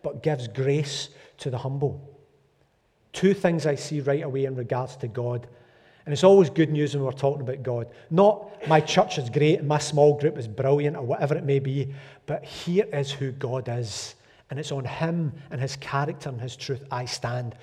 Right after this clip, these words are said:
One, God is jealous. He is a jealous God. And jealousy here isn't necessarily a bad thing. God cares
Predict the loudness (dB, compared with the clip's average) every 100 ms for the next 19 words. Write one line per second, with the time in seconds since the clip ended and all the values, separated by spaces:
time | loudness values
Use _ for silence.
0 | -20 -4 4 6 6 0 -6 -12 0 2
1 | 2 0 -6 -6 -6 -8 -8 -10 -10 -14
2 | _ _ _ _ _ _ _ -8 -2 -2
3 | -2 0 0 0 -6 -12 -8 -6 -6 -4
4 | 2 4 4 4 0 -4 -8 -14 _ -8
5 | -4 0 -2 -4 -14 -20 _ _ _ _
6 | _ _ _ _ -2 6 8 8 4 0
7 | 2 4 4 0 0 0 0 0 2 2
8 | 2 0 0 0 -2 -2 -4 -4 -4 -8
9 | -16 -20 _ _ _ -20 _ _ _ _
10 | -8 2 4 6 4 0 -12 -18 -6 4
11 | 8 10 8 6